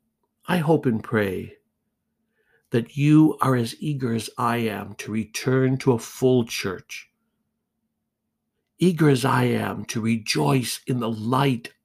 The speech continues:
that our Lord brings us, the light of Christ, to come more and more into the light. And so I invite all of us this day to reflect on the Word.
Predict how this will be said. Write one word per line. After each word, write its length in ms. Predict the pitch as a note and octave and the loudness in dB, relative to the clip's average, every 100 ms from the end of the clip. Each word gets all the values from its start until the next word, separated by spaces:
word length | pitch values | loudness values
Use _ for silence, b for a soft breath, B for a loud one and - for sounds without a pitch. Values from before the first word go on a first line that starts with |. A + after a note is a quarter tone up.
| _ - | _ -6
that 240 | G2+ - | -6 -4
our 220 | A2+ A2+ | -2 0
Lord 420 | A#2+ A2+ G#2+ G#2 - | 0 0 0 -2 -2
brings 380 | G#2+ G#2+ G2+ | -2 -2 -4
us, 400 | F#2 - - - - B B B B B B | -10 -12 -14 -18 -20 B B B B B B
the 120 | A2+ G#2 | 0 2
light 600 | G2 G#2+ C#3+ C#3+ D3+ - - | 2 4 4 4 0 -10 -6
of 220 | B2+ - | -4 -4
Christ, 760 | - - F#2+ F#2+ - - - - _ _ _ _ _ _ _ _ _ _ _ _ _ _ _ _ _ - | -4 -4 -2 -4 -8 -14 -14 -18 _ _ _ _ _ _ _ _ _ _ _ _ _ _ _ _ _ -2
to 80 | A2+ | -2
come 280 | - B2 | 0 0
more 440 | B2 A#2+ C3 C#3 C3 | 2 4 8 8 8
and 140 | B2 | 6
more 400 | B2 A#2+ A#2+ A#2+ | 6 4 4 0
into 340 | - A#2+ A#2 A#2+ | 0 2 0 -2
the 160 | G#2+ | -4
light. 460 | G2+ F#2+ F#2 - - _ _ _ _ _ _ _ _ _ _ _ _ _ _ _ _ | -4 -6 -10 -16 -20 _ _ _ _ _ _ _ _ _ _ _ _ _ _ _ _
And 80 | C3+ | -6
so 140 | - D3 | -2 2
I 60 | |
invite 420 | D3+ C3 C#3 C#3+ - | 2 2 0 -2 -2
all 280 | C3 C3+ C3 | 0 2 2
of 140 | A2+ | 2
us 200 | G#2 - | -2 -4
this 240 | A2 G#2 | -6 -6
day 220 | - G2+ G2 | -6 -6 -6
to 140 | - | -6
reflect 640 | A2 F#2+ - D3+ E3 - | -6 -6 -8 -6 -6 -6
on 180 | D#3 D#3 | -4 0
the 80 | D3+ | 0
Word. 560 | C3+ C3 A2 F#2 F#2+ | 4 6 6 4 -2